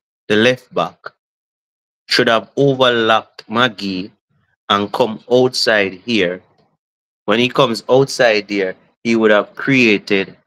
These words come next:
he would have created, he would have created a two versus one against this player.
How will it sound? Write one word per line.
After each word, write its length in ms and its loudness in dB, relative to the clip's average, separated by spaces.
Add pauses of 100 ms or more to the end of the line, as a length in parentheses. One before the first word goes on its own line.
(360)
he 100 0
would 140 0
have 180 0
created, 800 0 (800)
he 140 4
would 100 4
have 200 -2
created 560 -2
a 120 0
two 340 -4
versus 520 0
one 320 0
against 580 -4
this 240 -2
player. 380 -2